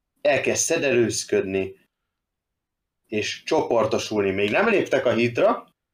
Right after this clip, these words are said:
még nem értek hozzá, egyszerűen csak a túloldalon lévő, lényegében szimmetrikusan ugyanúgy kinéző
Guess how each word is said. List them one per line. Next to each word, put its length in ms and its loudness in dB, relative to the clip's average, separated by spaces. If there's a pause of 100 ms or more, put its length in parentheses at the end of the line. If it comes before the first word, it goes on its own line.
(360)
még 180 0
nem 140 2
értek 380 0
hozzá, 560 0 (280)
egyszerűen 500 0
csak 180 -2
a 160 -2
túloldalon 720 4
lévő, 420 2
lényegében 840 0 (140)
szimmetrikusan 960 -2
ugyanúgy 840 0
kinéző 680 2